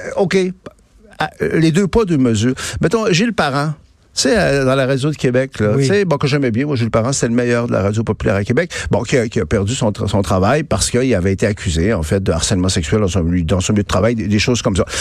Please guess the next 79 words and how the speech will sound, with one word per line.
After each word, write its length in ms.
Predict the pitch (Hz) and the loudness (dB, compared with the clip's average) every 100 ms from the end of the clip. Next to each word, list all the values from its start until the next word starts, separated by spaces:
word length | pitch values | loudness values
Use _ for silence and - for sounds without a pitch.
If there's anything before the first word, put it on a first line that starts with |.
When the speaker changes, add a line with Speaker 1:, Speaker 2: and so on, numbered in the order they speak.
| - | -4
Speaker 1:
Bon, 80 | - | 0
il 80 | 117 | 0
a 60 | 131 | 2
payé 260 | 214 214 | 0 2
le 80 | 170 | 0
prix, 300 | - 170 233 | 0 2 0
puis 120 | - | 2
moi, 200 | 120 143 | 2 2
je 240 | 104 82 104 | 0 0 0
pleure 220 | - 107 | 0 -2
pas 120 | 127 | 0
là-dessus, 360 | 104 - - 269 | -2 -2 -2 0
puis 100 | 120 | 2
lui-même, 280 | 113 135 127 | 2 2 0
d'ailleurs, 280 | 95 104 120 | 0 0 0
l'a 200 | 117 110 | 0 2
admis. 260 | 95 101 110 - - | 2 0 -2 -4 -4
Bon, 60 | - | 0
il 60 | 143 | 2
y 40 | |
a 40 | 147 | 2
cette 200 | 269 - | 0 0
sanction-là. 400 | 147 139 127 110 | -2 0 0 2
Ben, 120 | 135 | 2
y 100 | 160 | 2
aurait-tu 220 | 151 - | 2 2
moyen 180 | 190 320 | 2 2
que 80 | 196 | 0
de 80 | 135 | 2
l'autre 180 | 143 | 2
bord, 160 | 127 165 | 2 0
il 40 | |
y 20 | 139 | 0
a 20 | |
des 100 | 113 | 0
sanctions 320 | 123 117 123 | 0 0 0
aussi 200 | 107 - | 0 0
quand 180 | 165 117 | 0 0
les 60 | 113 | 0
gens 120 | 117 | 0
dérapent 300 | 107 107 92 | 0 0 -2
à 40 | |
ce 60 | 87 | -2
point-là, 340 | 95 82 - | -2 0 0
Speaker 2:
Ben 60 | 131 | 0
oui. 100 | 139 | 0
Speaker 1:
tu 40 | |
sais ? 60 | 98 | -2
Tu 60 | - - - | -6 -10 -10
sais, 180 | - 123 | -2 0
c'est 140 | 135 120 | 0 0
pas, 220 | 127 117 | 0 0
c'est, 180 | - 131 | 0 0
c'est, 200 | 117 107 | 0 0
c'est, 180 | 113 | 0
c'est 160 | 110 120 | 0 0
ça 140 | 110 | -2
que 100 | 120 | -2
je 100 | 110 | -2
trouve, 320 | 104 101 135 101 | -2 -2 -2 -2
moi. 140 | 131 - - - | -4 -8 -6 -2
Speaker 2:
Ben 140 | 131 | 0
oui, 40 | - 113 | 2 2
Speaker 1:
Mais, 100 | 110 | 2
Speaker 2:
tout 80 | |
Speaker 1:
mais 60 | 170 | 2
moi, 100 | 370 | 2
Speaker 2:
à 40 | |
Speaker 1:
je 40 | 285 | 2
Speaker 2:
fait. 60 | - | 2
Speaker 1:
désespère 360 | 254 - 151 | 0 0 -2
pas. 180 | 76 127 | 0 0
Il 40 | 165 | 0
me 40 | |
sem-, 120 | 208 208 | 0 0
il 40 | |
me 40 | |
semble 280 | 190 320 311 | 0 0 0
que, 260 | - 156 | 0 0